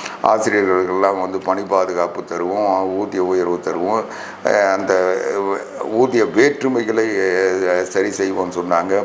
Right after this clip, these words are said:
போக்குவரத்து தொழிலாளர்களுக்கெல்லாம் என்ன அகவிலைப்படி கூட தராத ஒரு அரசாங்கம் இன்னைக்கு இருந்துகிட்டு இருக்கு. இவ்வளவோ வாக்குறுதிகளை கொடுத்து, நீட்டை உடனே ப-, கையெழுத்து போட்டு நீக்குவோம், ரகசியம் எங்ககிட்ட இருக்கு,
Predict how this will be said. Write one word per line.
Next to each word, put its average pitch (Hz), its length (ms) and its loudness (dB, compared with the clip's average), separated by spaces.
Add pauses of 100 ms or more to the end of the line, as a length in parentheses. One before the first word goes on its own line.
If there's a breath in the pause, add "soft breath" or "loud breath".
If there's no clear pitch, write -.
போக்குவரத்து 104 600 0
தொழிலாளர்களுக்கெல்லாம் 95 1000 0
என்ன 110 220 -2
அகவிலைப்படி 120 800 -2
கூட 110 180 -4
தராத 95 420 0
ஒரு 90 180 -2
அரசாங்கம் 90 500 -2
இன்னைக்கு 85 360 -8 (440 loud breath)
இருந்துகிட்டு 110 280 0
இருக்கு. 120 460 0
இவ்வளவோ 151 340 4
வாக்குறுதிகளை 131 640 0
கொடுத்து, 113 280 -6
நீட்டை 120 340 -4
உடனே 107 400 2
ப-, 101 360 -2
கையெழுத்து 110 400 -2
போட்டு 95 320 -6
நீக்குவோம், 95 580 -2
ரகசியம் 104 520 -2
எங்ககிட்ட 87 260 -2
இருக்கு, 95 380 -2